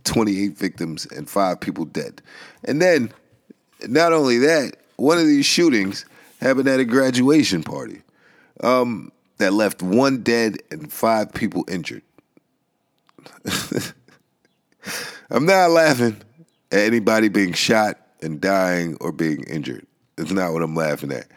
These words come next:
I'm like, "Damn." <laughs> You never gonna forget that graduation day. Holy shit, man.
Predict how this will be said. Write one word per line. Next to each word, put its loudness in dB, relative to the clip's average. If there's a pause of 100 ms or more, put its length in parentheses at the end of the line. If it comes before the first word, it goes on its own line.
(760)
I'm -2
like, -2
"Damn." -2 (1200)
<laughs> -12 (380)
You -2
never 0
gonna -4
forget -4
that 2
graduation -4
day. -6
Holy -2
shit, -10
man. -6